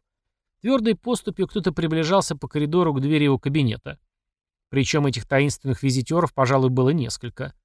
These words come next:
Время позднее, во дворце все давно спят. Царь замер, весь обратившись вслух. Эти шаги явно не принадлежат никому из его домашних или слуг. Люди, направлявшиеся к царскому кабинету, стараются понапрасну не шуметь, и в то же время нельзя было сказать, что они осторожно крадутся.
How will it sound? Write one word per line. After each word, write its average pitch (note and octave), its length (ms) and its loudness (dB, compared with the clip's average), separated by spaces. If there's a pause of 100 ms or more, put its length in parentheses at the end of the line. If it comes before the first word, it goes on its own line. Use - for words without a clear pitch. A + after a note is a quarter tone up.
(540)
Время B3 320 2
позднее, D#3+ 460 2
во D3 80 2
дворце A3 380 0
все - 220 -4
давно E3+ 260 0
спят. - 400 -8 (500)
Царь C4 280 4
замер, E3+ 440 4
весь G#3 280 0
обратившись C#3 640 0
вслух. - 340 -8 (600)
Эти C#3+ 180 0
шаги D3+ 320 0
явно D3+ 360 4
не B2 120 2
принадлежат C3 500 0
никому C3+ 460 2
из B2 80 0
его B2+ 160 2
домашних B2 640 2
или C#3 100 -2
слуг. - 420 -10 (520)
Люди, B3 320 2
направлявшиеся D#3 760 2
к - 40 -20
царскому C#3+ 480 0
кабинету, G3 460 0
стараются G3+ 420 0
понапрасну F3+ 600 0
не F3+ 100 2
шуметь, C#3 500 0
и D3+ 40 -4
в - 60 -10
то C4 120 -2
же A3+ 100 2
время G3+ 180 2
нельзя E3+ 340 4
было A#2+ 180 2
сказать, C#3 420 0
что - 140 -4
они B2+ 120 2
осторожно B2+ 500 0
крадутся. B2+ 640 -2